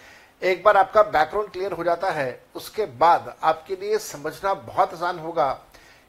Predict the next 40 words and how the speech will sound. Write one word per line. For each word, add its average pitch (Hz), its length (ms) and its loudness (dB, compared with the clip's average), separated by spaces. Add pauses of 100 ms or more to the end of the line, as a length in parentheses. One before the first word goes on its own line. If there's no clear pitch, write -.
कि 185 100 -8
टू 190 200 -10
थाउजेंड 202 340 -6
सेवनटीन 180 680 -8
में 139 340 -4
जब 175 140 -4
हमारे 165 300 -4
देश 160 280 -12
में 185 120 -12
जीएसटी 156 440 -10
इंट्रोड्यूस 175 380 -6
किया 170 180 -2
गया, 156 260 0 (500)
तो 196 60 -12
वो 262 140 0 (120)
क्यों 233 220 0
किया 160 220 -4
गया, 135 180 -6
उसके 147 200 -10
पीछे 180 200 -8
क्या 202 320 4
रीजन 156 420 -2
रहे, 160 400 -4 (500)
क्या 180 180 8
सर्कमस्टांसेस 156 800 -6
रहे। 123 200 -10 (960)
लेकिन 185 500 2 (160)
मैं 202 160 4
और 226 440 6
उससे 254 400 -2
भी - 240 -10
पीछे 214 320 -8
जा 175 160 2
रहा 170 240 0
हूं 170 320 -6 (280)
कि 196 220 -10
नाइनटीन 170 580 -4
फ़ोर्टी 190 320 -12
सेवन 180 340 -8
में 143 340 -8